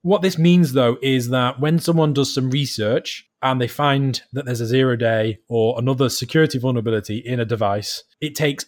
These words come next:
a very long time, you know, upwards of years to maybe get these put in place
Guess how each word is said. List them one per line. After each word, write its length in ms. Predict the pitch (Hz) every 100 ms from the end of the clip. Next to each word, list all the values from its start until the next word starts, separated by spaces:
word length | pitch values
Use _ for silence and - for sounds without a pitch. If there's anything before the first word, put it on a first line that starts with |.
| -
a 100 | 131
very 380 | 123 147 147
long 200 | 139 123
time, 420 | 117 - 101 92 95
you 100 | 113
know, 100 | 127
upwards 500 | 180 185 160 131 117
of 300 | 123 120 -
years 680 | 135 143 127 101 110 110 - _ -
to 140 | 127
maybe 300 | 127 120 113
get 260 | 110 - 113
these 220 | 110 104
put 240 | - 117
in 120 | 107
place 400 | 104 120 95 98